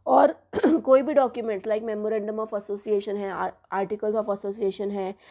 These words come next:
प्रीवियस ईयर के कुछ फाइनेंशियल स्टेटमेंट्स है, है ना, अ,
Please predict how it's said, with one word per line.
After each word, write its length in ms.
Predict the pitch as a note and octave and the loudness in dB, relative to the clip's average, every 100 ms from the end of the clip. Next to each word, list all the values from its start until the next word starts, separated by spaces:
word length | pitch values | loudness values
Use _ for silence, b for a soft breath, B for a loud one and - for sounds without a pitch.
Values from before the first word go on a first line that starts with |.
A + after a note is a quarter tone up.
| B - | B -6
प्रीवियस 440 | A#3 A3 A#3 A#3 | -4 2 2 2
ईयर 100 | A3 | -2
के 140 | A3+ | -2
कुछ 200 | A3+ A3+ | -4 -6
फाइनेंशियल 500 | - G#3 G3+ G3+ G#3+ | -6 -6 -4 -4 -4
स्टेटमेंट्स 640 | G#3+ A3 F#3+ G3 G3+ G3+ G3+ | -2 -2 -2 -2 -4 -4 -4
है, 300 | F#3 F#3 - _ _ - | -4 -4 -12 _ _ -10
है 60 | A#3+ | -4
ना, 100 | B3 | -4
अ, 300 | D3+ F#3+ | -2 -2